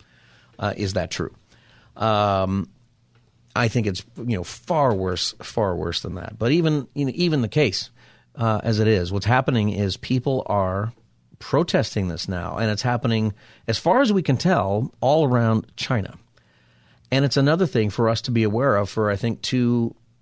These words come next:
two reasons, two things to pray for. Maybe there's more than two things, but a couple of things. One is we gotta pray for those people, because as they protest, their lives are in danger.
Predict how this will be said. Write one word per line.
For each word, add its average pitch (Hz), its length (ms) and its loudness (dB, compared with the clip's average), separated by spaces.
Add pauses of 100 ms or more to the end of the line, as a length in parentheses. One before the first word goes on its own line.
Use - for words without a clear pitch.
(180)
two 131 200 0
reasons, 127 460 0
two 127 140 -2
things 110 260 2
to 90 80 -4
pray 120 260 0
for. - 340 -8 (180)
Maybe 92 240 -6
there's 87 200 -6
more 101 200 0
than 82 100 -8
two 85 140 -10
things, 113 240 -4
but 90 140 -6
a 90 40 -8
couple 117 240 -2
of 85 80 -8
things. 92 240 -4
One 135 220 0
is 107 200 -2 (480)
we 143 120 2
gotta 135 100 4
pray 143 220 4
for 123 100 2
those 117 160 2
people, 139 320 0
because 113 380 2
as 110 100 0
they 127 140 2
protest, 131 580 0
their 120 140 2
lives 123 480 2
are 95 100 0
in 87 140 -4
danger. 85 420 -4